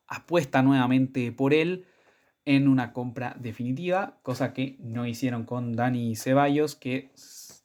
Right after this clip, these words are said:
tiene toda la pinta de que se va a quedar en el Real Madrid, a pesar de otros equipos que lo están, ah, buscando en el mercado ibérico. Creo que,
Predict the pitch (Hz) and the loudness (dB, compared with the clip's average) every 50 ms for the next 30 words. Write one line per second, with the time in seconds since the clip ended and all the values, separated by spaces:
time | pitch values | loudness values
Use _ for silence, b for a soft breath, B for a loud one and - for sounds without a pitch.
0 | _ _ - 120 113 110 110 120 113 110 110 110 113 113 113 110 110 107 107 - | _ _ -8 -6 -4 -2 -2 0 2 2 2 0 0 -2 -2 -2 -4 -6 -6 -6
1 | 113 110 110 107 117 117 117 117 117 113 110 110 107 113 117 117 117 117 117 123 | -4 -4 -4 -2 0 0 0 2 0 0 -2 -2 -2 -2 0 0 0 0 2 2
2 | 135 143 - - - - 131 127 - - 117 117 117 113 113 - 117 117 - 120 | 2 2 2 0 -6 -8 -8 -6 -4 -2 -2 0 0 0 -2 -2 -4 -6 -6 -6
3 | 113 - - - - 131 120 120 113 - - 120 113 113 110 - _ _ _ - | -8 -10 -14 -10 -8 -6 -6 -6 -6 -6 -4 -4 -4 -4 -4 -8 _ _ _ -4
4 | 117 117 113 113 110 110 110 107 107 104 110 123 - - 202 196 180 147 127 117 | -4 -2 -2 -2 -4 -4 -4 -6 -6 -4 -6 -6 -4 0 0 2 2 2 0 -2
5 | 101 - b b b b b b b b b b b b b b 143 135 143 147 | -4 -8 b b b b b b b b b b b b b b 0 2 4 4
6 | 151 151 143 135 131 123 120 117 117 117 117 117 117 113 - 139 135 135 127 127 | 4 4 4 4 4 2 0 -2 -4 -4 -4 -6 -8 -8 -4 -2 0 0 0 -2
7 | 120 117 117 117 - 135 135 139 147 160 160 165 170 160 - _ - 151 160 156 | -4 -6 -8 -8 -6 -4 -2 -2 -2 -2 -4 -6 -6 -8 -8 _ -6 -6 -4 -4
8 | 165 | -4